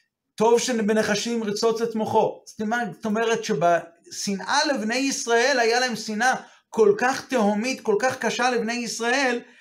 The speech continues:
אז הם היו כולם בלב אחד, ומכיוון שהם היו בלב אחד, אז ממילא כתוצאה מזה הם היו כאיש אחד, לא שהם באמת היו כאיש אחד,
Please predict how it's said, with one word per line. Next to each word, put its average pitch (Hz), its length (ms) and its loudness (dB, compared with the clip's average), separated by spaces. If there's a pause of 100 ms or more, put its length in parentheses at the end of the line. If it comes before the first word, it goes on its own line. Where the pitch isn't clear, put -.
(120)
אז 165 80 -4
הם 208 100 4
היו 226 260 0
כולם 214 380 2
בלב 160 440 4
אחד, 196 380 2 (400)
ומכיוון 147 400 -2
שהם 190 140 -2
היו 196 220 0
בלב 269 460 4
אחד, 240 340 2 (440)
אז 139 120 -6
ממילא 247 560 0
כתוצאה 202 560 -2
מזה 277 360 -2
הם 277 80 2
היו 269 180 2 (300)
כאיש 277 500 0
אחד, 170 280 0
לא 196 60 0
שהם 254 180 -2
באמת 185 300 2
היו 185 260 0
כאיש 175 340 -4
אחד, 208 280 2